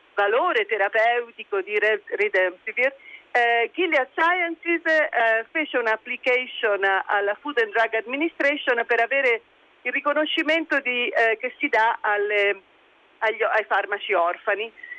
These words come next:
eh, quindi con un'estensione brevettuale maggiore, con quindi un tempo più lungo del brevetto e soprattutto con la possibilità per l'azienda farmaceutica di chiedere un prezzo più alto, perché un farmaco orfano,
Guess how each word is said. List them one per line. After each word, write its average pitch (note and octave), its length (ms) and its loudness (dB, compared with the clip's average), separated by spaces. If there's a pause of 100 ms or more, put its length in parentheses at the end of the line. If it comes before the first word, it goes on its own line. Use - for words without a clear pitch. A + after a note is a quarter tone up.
(180)
eh, G#3+ 880 2
quindi A3+ 300 -10
con G#3 200 -2
un'estensione A3 680 -2
brevettuale G3+ 1080 0
maggiore, G3 760 0
con G3 160 -6
quindi F3+ 200 -6
un F3 100 -4
tempo G#3+ 260 -2
più A3 160 -10
lungo A3+ 340 -2
del F#3+ 160 0
brevetto D4 640 0
e B3 160 -8
soprattutto D4 600 -4
con A#3 120 2
la G#3 100 4
possibilità A3+ 680 -2
per G#3 160 -4
l'azienda G#3 420 0
farmaceutica B3 760 0
di B3 160 -10
chiedere G#3+ 360 0
un A3 120 -4
prezzo A3+ 340 -2
più D#4+ 160 0
alto, G#3 340 0
perché F#3+ 260 -2
un G3 80 -2
farmaco G#3 500 -2
orfano, G3 540 0